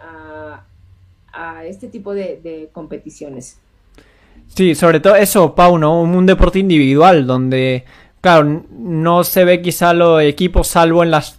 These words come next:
Speaker 2: competencias de países donde, bueno, y sí se ha tomado la decisión, ¿no? Bueno, no estarán en Copa Davis, no estarán en
Speaker 1: Claro.
Speaker 2: Billie Jean King Cup, pero más allá de eso, es un deporte donde, mm, generalmente vales, o sea, te ganas tu propio nombre, o sea, no tanto por el país de donde vienes, sino por,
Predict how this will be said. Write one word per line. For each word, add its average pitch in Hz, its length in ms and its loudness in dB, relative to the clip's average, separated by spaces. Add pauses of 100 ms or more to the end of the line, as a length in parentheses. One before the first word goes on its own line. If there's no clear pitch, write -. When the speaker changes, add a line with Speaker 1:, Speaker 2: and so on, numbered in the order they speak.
(100)
Speaker 2:
competencias 151 460 0
de 165 60 4
países 160 420 2
donde, 151 220 2
bueno, 156 240 2
y 123 60 -4
sí 175 200 -2
se 175 120 -6
ha - 60 -4
tomado 151 300 -2
la 151 120 0
decisión, 190 520 0
¿no? 160 140 -2
Bueno, 143 260 0
no 123 240 -8
estarán 147 320 -2
en 135 100 -6
Copa 135 220 -2
Davis, 196 280 2
no 165 80 -4
estarán 147 280 -2
en 143 60 -4
Speaker 1:
Claro. 143 160 -2
Speaker 2:
Billie 147 180 -6
Jean - 20 -6
King 147 160 -6
Cup, 180 260 0 (500)
pero 160 180 2
más 165 220 0
allá 185 180 6
de 170 120 4
eso, 175 360 0
es 151 160 -4
un 175 120 -2
deporte 165 400 0
donde, 139 500 0 (480)
mm, 156 320 -4 (260)
generalmente 170 1040 2 (800)
vales, 165 540 2
o 139 40 -8
sea, 143 340 -4 (160)
te 160 100 0
ganas 175 300 2
tu 156 100 -4
propio 170 260 2
nombre, 190 240 2
o - 20 -6
sea, 160 140 0
no 156 140 -2
tanto 175 240 -2
por 175 160 2
el 139 140 0
país 160 340 2
de 175 120 2
donde 143 240 0
vienes, 165 300 0
sino 143 300 -4
por, 143 480 -2